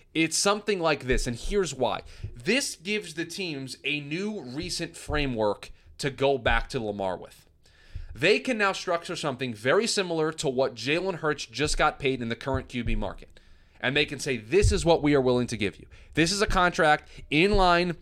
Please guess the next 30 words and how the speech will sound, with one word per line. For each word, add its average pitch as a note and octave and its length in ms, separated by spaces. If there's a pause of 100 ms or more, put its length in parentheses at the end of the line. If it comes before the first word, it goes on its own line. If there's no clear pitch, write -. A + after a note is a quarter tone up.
(120)
with B2 200
what's B2+ 180
being A#2 220
given D#3+ 240
out F3+ 160
right F3 200
now, C#3+ 360 (200)
what, C3 220
w-, B2 260
that B2+ 180
w-, B2 200
with A#2+ 240
what's C#3 200
in D3 80
line B2 220
and A2 200
how A2 240
we D#3+ 240
value E3+ 400
you D3+ 240
as C#3 100
a D3 60
quarterback," A2+ 600 (280)
and B2 420
they B2+ 240
could C3 120
have A#2 160
those G#2 140
conversations. - 680 (720)
Now, B2+ 320